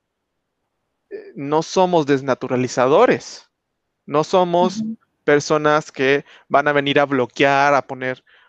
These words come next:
Speaker 1: una inyección que bloquea el dolor, como en, en el caso de, de la medicina. No trabajamos desde el orden médico, trabajamos desde el orden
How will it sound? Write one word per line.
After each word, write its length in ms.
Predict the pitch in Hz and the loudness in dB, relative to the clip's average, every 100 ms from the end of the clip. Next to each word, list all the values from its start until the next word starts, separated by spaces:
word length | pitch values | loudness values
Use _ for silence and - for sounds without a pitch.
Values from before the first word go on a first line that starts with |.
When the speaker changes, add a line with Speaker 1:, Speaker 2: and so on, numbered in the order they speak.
| _ | _
Speaker 1:
una 240 | 139 131 | -8 -6
inyección 480 | 139 131 - - 131 | -4 -6 -8 -10 -10
que 100 | 139 | -10
bloquea 320 | 117 120 - | -10 -8 0
el 80 | 135 | 0
dolor, 440 | 135 135 160 160 - | 2 2 4 4 -2
como 220 | 127 117 | -12 -14
en, 180 | 123 - | -14 -16
en 220 | - 120 | -12 -10
el 100 | 120 | -10
caso 360 | - 127 135 135 | -6 -6 -6 -10
de, 540 | 127 120 - - - | -8 -10 -12 -18 -20
de 180 | - 120 | -10 -6
la 100 | 120 | -4
medicina. 560 | 120 123 - 139 120 117 | -6 -10 -12 -10 -6 -4
No 180 | 143 | -4
trabajamos 640 | 160 185 160 147 170 202 202 | 0 0 2 2 0 0 0
desde 320 | 156 131 135 | -2 0 0
el 120 | 127 | 4
orden 420 | 135 127 123 120 | 2 2 -2 -4
médico, 500 | 120 117 117 - 139 _ _ _ _ _ _ - | -2 -4 -4 -10 -16 _ _ _ _ _ _ -4
trabajamos 680 | 135 131 123 - 151 185 185 | 0 2 2 2 2 2 0
desde 220 | 165 139 | -2 -2
el 120 | 131 | 0
orden 460 | 139 143 143 143 143 | 2 0 0 -4 -6